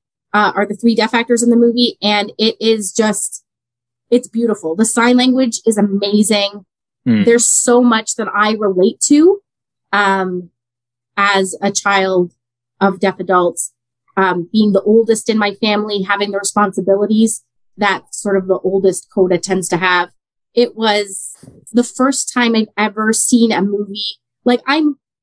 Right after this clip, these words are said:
Speaker 1: I'm white and I am blonde. Like, there's a lot of representation, like, visually, but
Speaker 2: Mm.
Speaker 1: in terms of, like, my experience, there has
Speaker 2: Yeah.
Speaker 1: been not a lot.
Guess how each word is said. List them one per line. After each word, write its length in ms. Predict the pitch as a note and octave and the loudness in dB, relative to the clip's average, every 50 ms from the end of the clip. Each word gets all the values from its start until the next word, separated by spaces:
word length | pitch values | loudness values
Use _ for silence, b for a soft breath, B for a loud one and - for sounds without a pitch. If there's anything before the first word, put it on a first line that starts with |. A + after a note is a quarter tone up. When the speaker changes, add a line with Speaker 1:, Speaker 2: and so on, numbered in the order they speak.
| _ _ _ _ _ - | _ _ _ _ _ 0
Speaker 1:
I'm 200 | A3+ B3 A#3 A3 | 2 2 2 2
white 260 | G#3 G#3+ A3 A3 A3 - - | 2 0 -2 -2 -4 -6 -4
and 80 | G3 | -2
I 60 | F#3+ F#3 | 0 0
am 160 | F#3 F3 D#3 | 0 0 0
blonde. 360 | D3 D#3+ C#3 A#2 - - - | 0 -2 -2 -4 -6 -14 -6
Like, 180 | E3+ G3 G#3 G3 - | -2 -2 -2 0 0
there's 220 | A#3 A#3 A#3 A3+ | 0 0 2 2
a 40 | A#3+ | 2
lot 240 | A#3+ C4 C4+ C#4 C4+ | 2 2 2 2 0
of 140 | B3+ A3+ G#3 - - F3+ - | -2 -6 -6 -10 -10 -4 -2
representation, 880 | A3+ A#3+ - A#3 A3 A3 - G3+ - - A3+ A3 G#3 - - G#3 G3+ | -2 0 0 -2 -2 -2 -2 -4 -4 -2 -2 -2 0 0 -2 -2 -2
like, 160 | G3 G3 F#3+ | -2 -2 -2
visually, 640 | F#3 F3 F#3+ A3+ A#3+ B3 C#4 C#4+ D4 D4+ E4 E4+ F4+ A#4 - _ _ _ _ _ _ _ | -2 0 2 2 2 4 4 4 4 4 4 2 2 0 -2 _ _ _ _ _ _ _
but 180 | - A#3+ A3+ B3 | -2 -2 0 0
Speaker 2:
Mm. 60 | A#3+ A#3+ | 2 4
Speaker 1:
in 100 | B3 B3 | 4 4
terms 460 | - - C4 B3+ B3+ C4 B3 A#3 - - | 2 0 0 2 2 2 2 -2 -4 -2
of, 320 | G#3+ A3 G#3+ G#3 G3 G3 G3 | 0 2 2 0 0 -2 -6
like, 280 | F#3+ F#3+ F#3+ F#3 F3 - _ _ _ _ _ _ _ _ _ _ _ _ _ _ _ _ _ _ - | -4 -2 0 0 -2 -4 _ _ _ _ _ _ _ _ _ _ _ _ _ _ _ _ _ _ 2
my 200 | A3 A#3 A3+ G3+ | 4 4 4 2
experience, 920 | G3 - - - - A3 A3 A#3+ C4 C#4+ E4+ G4 A#4 A#4+ - - - - _ _ _ _ _ | 0 -2 -6 -6 -2 2 2 4 4 4 4 4 4 4 2 0 -8 -10 _ _ _ _ _
there 160 | - A#3+ A#3 | 0 2 2
has 260 | A3+ A#3+ A#3 G#3+ - - | 2 0 -2 -4 -4 -4
Speaker 2:
Yeah. 220 | A3 G3 E3+ - | -2 -2 0 2
Speaker 1:
been 500 | - A#3 A#3 A#3 A3 A3 G#3+ G#3+ F#3+ G3+ | 2 2 2 2 2 -2 -2 -2 0 2
not 260 | A3+ A3+ A3 A3 G#3+ F#3+ | 4 4 4 4 2 0
a 60 | D#3+ | -4
lot. 220 | D#3+ D#3 C#3 E2+ | -8 -10 -14 -18